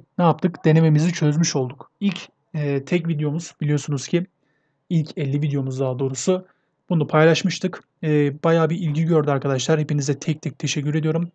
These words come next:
izleyenlere. Otuz yedi bin kişi yaklaşık, e, izlemiş. Allah razı olsun hepinizden. İnşallah sizlere faydalı olmuştur. İkinci elli, e, denemeyi de paylaşmış olduk. Toplamda yüz deneme.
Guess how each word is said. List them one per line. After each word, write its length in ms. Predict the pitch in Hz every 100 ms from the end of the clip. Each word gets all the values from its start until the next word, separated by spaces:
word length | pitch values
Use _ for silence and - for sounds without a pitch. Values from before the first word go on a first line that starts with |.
| -
izleyenlere. 600 | 147 135 139 135 156 196 _ _ _ -
Otuz 240 | 139 156
yedi 200 | 147 143
bin 140 | 151 139
kişi 240 | - -
yaklaşık, 500 | 143 131 147 175 -
e, 400 | 175 143 135 135
izlemiş. 560 | 156 139 139 160 175 - - _ _ _ -
Allah 280 | 143 143 135
razı 240 | 139 151
olsun 200 | 160 165
hepinizden. 580 | 160 165 151 170 180 175 _ -
İnşallah 400 | 175 - 151 151
sizlere 340 | 151 147 147
faydalı 320 | 143 151 151
olmuştur. 380 | 160 165 - 175 -
İkinci 600 | 175 - 180 165 190 - _ _ _ -
elli, 440 | 170 156 151 139 _
e, 240 | 147 139 135
denemeyi 320 | 160 147 139
de 80 | 127
paylaşmış 480 | 160 165 - 180
olduk. 220 | 170 165 -
Toplamda 480 | 175 - 151 147
yüz 380 | 180 151 175 156
deneme. 340 | 147 131 160